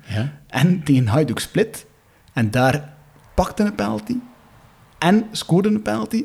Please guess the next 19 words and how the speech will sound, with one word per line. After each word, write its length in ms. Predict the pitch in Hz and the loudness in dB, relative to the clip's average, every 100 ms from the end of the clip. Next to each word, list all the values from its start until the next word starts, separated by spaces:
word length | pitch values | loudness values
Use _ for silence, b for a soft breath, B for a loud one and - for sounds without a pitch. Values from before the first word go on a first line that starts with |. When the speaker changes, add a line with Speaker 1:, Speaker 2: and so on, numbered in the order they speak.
| - | -2
Speaker 2:
En 140 | 143 | 2
ik 60 | 135 | 2
vroeg 140 | 156 | 6
me 120 | 143 131 | 6 6
af, 320 | 208 - - - - _ | 2 0 -14 -20 -20 _
kunnen 200 | - 156 | 2 4
we 60 | 151 | 6
dat 100 | 143 | 2
vergelijken? 580 | 113 113 117 185 294 - - _ _ _ _ _ _ _ _ _ _ _ | 2 0 2 2 2 -2 -4 _ _ _ _ _ _ _ _ _ _ _
Speaker 1:
Ja. 640 | - 104 107 127 196 233 - _ B B B B B _ | 0 2 4 4 0 -2 -8 _ B B B B B _
Ja, 420 | - 101 104 147 175 | 0 4 4 4 2
in 200 | 139 117 | 2 4
die 160 | 139 | 4
zin, 340 | 131 156 160 - - | 6 4 2 -4 -4
als 180 | 127 - | -2 0
keeper 460 | - 170 175 165 - - - - - | 0 0 0 -2 -8 -20 -20 -20 -6
maakte 380 | 127 120 117 117 | 0 2 2 0
geen 220 | 104 101 | 2 2
goal. 240 | 92 82 | 2 0